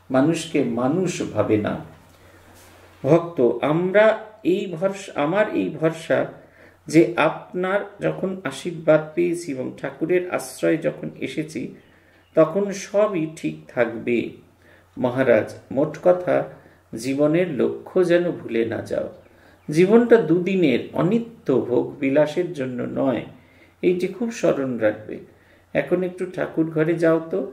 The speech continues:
ঠাকুর প্রণাম করে তার ধ্যান করো, তার কাছে খুব প্রার্থনা করো, তিনি নিশ্চয় তোমায় শান্তি দেবে।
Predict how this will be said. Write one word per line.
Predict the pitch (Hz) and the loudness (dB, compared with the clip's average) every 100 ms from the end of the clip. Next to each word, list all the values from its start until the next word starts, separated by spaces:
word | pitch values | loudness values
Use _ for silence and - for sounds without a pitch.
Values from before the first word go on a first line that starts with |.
| - - _ _ | -14 -20 _ _
ঠাকুর | - 135 165 165 | -6 0 6 6
প্রণাম | 165 156 165 165 | 6 4 4 2
করে | 165 185 | 0 0
তার | 196 147 120 | 2 0 -2
ধ্যান | 113 120 123 120 | -2 -2 -2 -2
করো, | - 110 - - - _ _ - | -2 -2 -4 -12 -20 _ _ 2
তার | 160 | 4
কাছে | 160 180 190 | 6 2 2
খুব | 196 214 233 - | -4 -4 -4 2
প্রার্থনা | - - - 131 | 2 2 -2 -2
করো, | 127 123 117 | -2 -2 -2
তিনি | 113 120 123 | -4 -6 -4
নিশ্চয় | 135 151 - 180 147 - | -4 -6 -2 4 4 4
তোমায় | 117 131 - - | -2 -4 -4 -8
শান্তি | - 117 107 - - | -8 -6 -6 -8 -8
দেবে। | - - | -8 -8